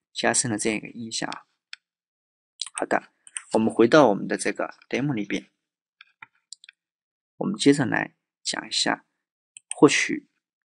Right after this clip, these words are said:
目录的方法吧。如果说我们要获取沙盒目录，我们就可以调用这样一个函数。然后接下来是 Documents 目录，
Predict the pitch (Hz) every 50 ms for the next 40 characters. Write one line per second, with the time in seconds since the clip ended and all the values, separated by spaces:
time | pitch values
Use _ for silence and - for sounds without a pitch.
0 | _ _ _ _ _ _ _ _ _ _ _ _ _ - - - _ - 143 131
1 | 131 113 101 98 - - 139 151 - - 101 - - - _ _ _ _ - -
2 | - - - - - 131 151 185 180 160 - 165 160 135 110 104 107 104 110 -
3 | - 151 139 - 110 107 - - - 151 185 190 - 110 107 107 107 107 107 -
4 | - _ - _ _ _ _ _ _ _ _ _ - - 104 104 101 110 104 -
5 | - - 104 104 - - 117 110 107 104 110 104 104 101 - - - - - -
6 | - 110 - - - _ - - _ _ _ _ _ _ - _ _ - - _
7 | _ _ _ _ _ _ _ _ _ _ _ _ _ _ _ _ _ _ _ _
8 | _ _ _ _ - 123 131 147 147 - 180 190 196 220 160 113 110 - - -
9 | - - _ _ _ _ - 139 139 175 - - 120 110 107 - - 113 107 107
10 | - - -